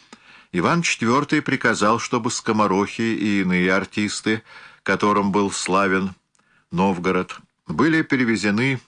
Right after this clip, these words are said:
с места своего проживания в новгородской земле.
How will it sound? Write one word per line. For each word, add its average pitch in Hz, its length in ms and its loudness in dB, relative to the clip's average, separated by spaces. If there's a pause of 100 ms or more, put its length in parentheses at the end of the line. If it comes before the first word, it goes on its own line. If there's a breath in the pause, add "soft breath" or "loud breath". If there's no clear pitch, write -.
(140)
с - 180 -8
места 92 460 0
своего 76 500 -2
проживания 82 800 0
в 107 100 -12
новгородской 110 720 0
земле. 95 420 0